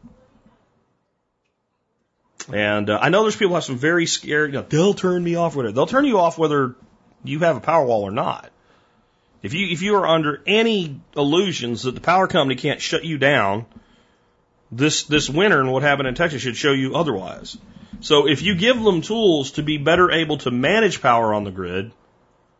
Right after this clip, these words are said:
they're gonna do a better job at allowing for some incompetence, right? But I'm just saying they're gonna do a better job than they would otherwise. And so this tech's coming,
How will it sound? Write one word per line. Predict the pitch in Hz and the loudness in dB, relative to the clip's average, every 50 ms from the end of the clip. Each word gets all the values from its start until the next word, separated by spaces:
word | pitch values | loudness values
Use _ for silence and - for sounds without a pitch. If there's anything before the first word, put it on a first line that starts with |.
| _ _ _ _ _ _ _ _ _ _ _ - | _ _ _ _ _ _ _ _ _ _ _ -2
they're | 135 156 | 0 2
gonna | 170 202 185 165 160 | 2 2 2 0 0
do | 165 160 | 0 0
a | 139 | 0
better | 127 143 151 143 127 | 0 0 0 0 -2
job | 107 104 117 123 127 135 127 113 104 92 92 - _ _ _ _ _ _ _ _ _ _ _ _ _ _ _ _ _ _ _ _ _ _ - | -4 -2 -2 0 2 2 2 0 -2 -4 -6 -12 _ _ _ _ _ _ _ _ _ _ _ _ _ _ _ _ _ _ _ _ _ _ -4
at | 139 143 135 131 - | -2 -2 -2 -2 -2
allowing | 143 147 143 139 143 143 143 139 127 | -4 -2 0 2 2 2 0 -2 -4
for | - 135 117 | -4 -6 -6
some | - 123 120 | -6 -4 -4
incompetence, | 113 104 - 117 104 92 - - 82 - - - | -4 -2 -2 -2 -2 -2 -6 -10 -18 -16 -14 -8
right? | 87 95 95 92 | -4 -4 -4 -2
But | 113 110 | 0 0
I'm | 113 117 | 0 0
just | 127 139 - | 0 -2 -2
saying | 160 139 123 | -2 -2 -2
they're | 120 139 | -2 -2
gonna | 170 185 202 | -2 0 0
do | 202 | 0
a | 165 | 0
better | 170 165 156 | 2 0 0
job | 131 160 160 156 143 | 0 0 0 0 0
than | 139 | -2
they | 131 123 | -4 -2
would | 117 135 139 - | -2 -2 -2 -2
otherwise. | - 117 127 123 107 98 87 76 - - - 110 - - - _ _ _ _ _ _ _ _ _ _ _ _ _ _ _ _ _ _ _ - | -2 -4 -4 -4 -6 -8 -10 -14 -16 -18 -20 -20 -20 -20 -20 _ _ _ _ _ _ _ _ _ _ _ _ _ _ _ _ _ _ _ -2
And | 123 123 120 117 110 | 0 2 2 2 2
so | - 135 135 123 120 117 - | 2 2 2 2 2 0 -4
this | 127 127 143 196 247 240 | -4 0 2 2 2 2
tech's | - - 240 196 - - - - | 0 0 2 2 2 0 -2 -8
coming, | - - 143 131 131 139 147 165 170 185 180 | -4 -2 0 0 0 0 -2 -2 -4 -8 -12